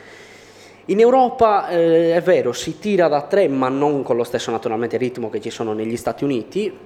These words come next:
però, eh, effettivamente abbiamo sempre quella mentalità della difesa,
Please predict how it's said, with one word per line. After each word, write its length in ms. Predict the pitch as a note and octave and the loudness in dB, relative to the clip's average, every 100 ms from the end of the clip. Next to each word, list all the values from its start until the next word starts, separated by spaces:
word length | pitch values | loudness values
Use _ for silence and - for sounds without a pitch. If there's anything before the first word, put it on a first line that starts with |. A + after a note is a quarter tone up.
| - | -4
però, 440 | E3+ A3 G#3 C#3 | 2 4 4 2
eh, 260 | B2+ B2 C3 | 0 -2 -2
effettivamente 540 | C#3+ D#3 F3 G3 F3+ | -4 -4 -2 0 0
abbiamo 260 | C3 C#3 A#2+ | 2 0 -2
sempre 680 | - G3 G3 G3 G3 G3 - | -2 0 0 -2 -2 -2 -2
quella 240 | D3 C#3+ | -2 -2
mentalità 560 | A#2 A#2 C3+ C#3+ - F3 | -2 -2 -4 -4 -4 -2
della 540 | C3 B2+ A#2+ A2+ - | -2 -2 0 -2 -4
difesa, 880 | A#2 B2 C3 - E3+ D#3+ F3 E3 - | -8 -10 -8 -2 -2 0 0 2 0